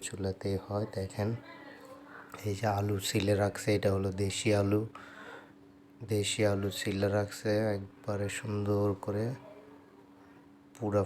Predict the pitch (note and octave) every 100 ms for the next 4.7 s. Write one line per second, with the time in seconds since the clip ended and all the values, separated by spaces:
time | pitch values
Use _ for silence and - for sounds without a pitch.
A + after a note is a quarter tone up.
0 | - G#2 G2+ G2 G2 F#2+ G#2 G2+ G2+ G2
1 | G#2+ G2 G#2 G2 G2 G2+ G2+ - - G2
2 | F#2+ G2 G2 - G2+ - G#2 F#2+ G#2 F#2
3 | G2 F#2+ G2 F#2+ F#2+ G2+ - - - G#2+
4 | G#2 - G2 G2 G2 G2